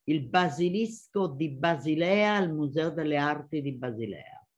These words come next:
Ho costruito la cravatta, ho costruito il tessuto, ho costruito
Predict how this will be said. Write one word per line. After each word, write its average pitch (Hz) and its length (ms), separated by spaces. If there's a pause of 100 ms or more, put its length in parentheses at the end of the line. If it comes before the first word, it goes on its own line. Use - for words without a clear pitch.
(2250)
Ho 143 160
costruito 202 1160 (1600)
la 151 240
cravatta, 120 840 (220)
ho 139 120
costruito 170 560
il 151 140
tessuto, 104 880 (380)
ho 143 160
costruito 185 1000